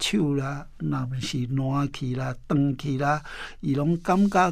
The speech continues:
真艰苦心。所以落尾伊得为着伊遮的囡仔啦，设立一个叫“慈爱之家”啦，甚至搁较细汉幼稚的囡仔，像我头先在讲的双生啊，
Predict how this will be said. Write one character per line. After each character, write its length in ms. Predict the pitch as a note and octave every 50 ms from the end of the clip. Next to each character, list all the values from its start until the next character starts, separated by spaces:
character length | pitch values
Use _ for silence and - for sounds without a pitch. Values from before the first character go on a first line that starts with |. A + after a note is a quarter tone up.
| D#3+ -
真 300 | - - C#3+ C3+ C#3 C#3 -
艰 260 | - C#3 C#3 C#3 C#3
苦 340 | C#3 - - D#3 D#3 E3 F3
心。 540 | D#3+ - - - D#3 D3+ C#3+ D3+ D#3+ D#3+ D#3+ - - - - - - - -
所 280 | - - - - C#4+ D4
以 120 | C#4+ B3
落 200 | G3+ G3+ D#3+ E3 E3
尾 280 | D#3 G#3 A3 G#3+ G3 F3
伊 180 | E3+ E3 E3
得 220 | D#3 - E3 C#3+ D3 -
为 200 | E3+ D#3 C#3 C3+
着 280 | B2+ - D3+ C3+ C3+ C3 - D4
伊 340 | B3 E3+ D#3 D#3 D#3+ D#3+ D#3
遮 280 | D#3+ - - A3+ G#3+ G3+
的 20 | F3
囡 440 | D#3+ D#3 D3 D3+ F3 G3+ G#3 G#3+
仔 60 | G#3+ G#3+
啦， 500 | G3 F#3 E3+ E3 D#3+ D#3 D3+ D3+ D3 C#3+
设 280 | - - - - G#3
立 160 | F#3 D#3 D3
一 20 | C#3
个 320 | B2 - - D3 A#2 C3
叫 260 | C#3+ - G#3+ F#3+ E3+ -
“慈 380 | - - - E3+ D3+ C#3+ C3+ -
爱 200 | - - C#3 B2+ A#2+ A2+ -
之 280 | - - E3 C3+ C3 - - -
家” 300 | - E3+ D#3 D#3 D#3+ E3+
啦， 240 | F3 F3+ E3 E3 - - - - - - - - -
甚 320 | - - - G#3 D#3+ D#3 D#3
至 340 | - - A3+ A3 G3+ F3 E3 -
搁 140 | - C4+ B3 -
较 140 | - B3+
细 440 | A#3+ - - - - B3+ A3+ G3 E3
汉 280 | C#3 C3+ D3 B2 C3 - -
幼 220 | - - G3 F3+ D3+
稚 220 | - - G3+ E3+
的 280 | E3 D#3 C#3+ C3+ E3+ E3
囡 40 | E3+
仔， 180 | E3+ D#3 C#3+
像 180 | - - C#3+ B2+
我 160 | C3+ C#3+ E3
头 220 | D#3 - B2+ C#3 D3+
先 240 | C#3 - E3 D#3+ E3
在 120 | E3+ E3
讲 240 | - - E3+ D#3 D#3+
的 120 | D#3+ D#3+
双 380 | D#3 - - E3+ C3 C3+ C#3 B2+
生 260 | - - C#3+ C3+ C#3+ D3+
啊， 120 | D3+ D3